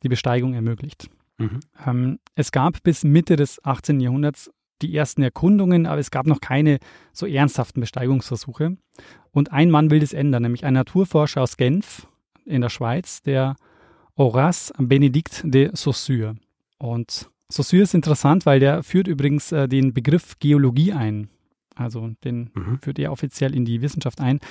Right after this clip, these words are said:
Speaker 1: Der interessiert sich, wie, ja, viele Forscher dieser Zeit, ähm, für noch viel mehr Themen. Also für Botanik, für Meteorologie, für Mineralogie oder eben auch für Gletscherkunde. Und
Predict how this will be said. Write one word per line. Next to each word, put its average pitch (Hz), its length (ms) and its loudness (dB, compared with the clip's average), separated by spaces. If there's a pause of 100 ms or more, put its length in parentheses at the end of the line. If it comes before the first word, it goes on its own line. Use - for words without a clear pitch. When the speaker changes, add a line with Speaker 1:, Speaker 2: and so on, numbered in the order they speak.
(320)
Speaker 1:
Der 143 80 6
interessiert 160 380 4
sich, 151 160 2
wie, 156 220 4 (160)
ja, 120 200 0
viele 147 300 2
Forscher 131 400 2
dieser 123 220 0
Zeit, 120 500 0
ähm, 147 540 -8 (100)
für - 200 -2
noch 127 140 2
viel 151 320 2
mehr 135 220 4
Themen. 113 420 0 (560)
Also 117 420 4
für 147 140 2
Botanik, 117 560 0
für 139 140 0
Meteorologie, 127 800 0
für 143 160 2
Mineralogie 113 960 2
oder 131 200 0
eben 139 180 -2
auch 131 160 -6
für 127 260 0
Gletscherkunde. 131 720 -2 (340)
Und 127 380 0